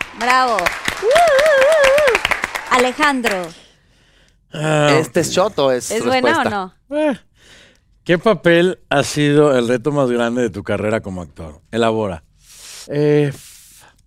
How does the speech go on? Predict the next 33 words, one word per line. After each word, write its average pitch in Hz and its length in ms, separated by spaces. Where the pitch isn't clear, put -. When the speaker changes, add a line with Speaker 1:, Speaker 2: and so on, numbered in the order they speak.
Speaker 2:
¿sabes 175 260
qué - 140
pasa? 131 440
Que 131 180
yo 139 140
creo 165 200
que 165 100
cuando 107 360
uno 120 480
responde 135 1080
una 131 260
pregunta 117 520
así, 113 520
como 139 240
que 143 140
deja 156 280
que 147 220
al-, 131 220
como 160 220
que 170 120
los 151 220
otros 165 240
personajes 151 480
no 165 120
fueron 160 400
tan 123 260
importantes 139 760
o 143 40
no 139 100
fueron 139 400
tanto 110 340
un 107 160
reto. 95 360